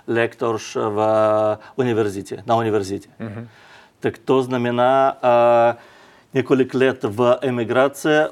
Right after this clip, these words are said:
Speaker 1: už o tom m-, může, eh, lidé zabít, protože, eh, to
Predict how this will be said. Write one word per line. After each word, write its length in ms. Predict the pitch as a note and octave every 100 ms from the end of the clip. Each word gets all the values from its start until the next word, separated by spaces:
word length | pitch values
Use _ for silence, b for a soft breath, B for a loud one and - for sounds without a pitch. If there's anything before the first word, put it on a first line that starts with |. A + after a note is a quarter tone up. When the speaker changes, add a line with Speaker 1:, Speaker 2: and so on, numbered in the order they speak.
| -
Speaker 1:
už 240 | B2+ - -
o 160 | B2+ A2
tom 360 | - C3+ C#3 - -
m-, 160 | A#2 A2+
může, 440 | C3+ A#2 B2 B2 -
eh, 220 | A#2+ A2+
lidé 300 | A#2 A#2 A2+
zabít, 360 | G#2 G2+ G#2 - _ _
protože, 600 | - G2+ A#2 G#2 B2 C3+
eh, 400 | - B2 A#2+ A#2 -
to 320 | C#3 C3+ C3+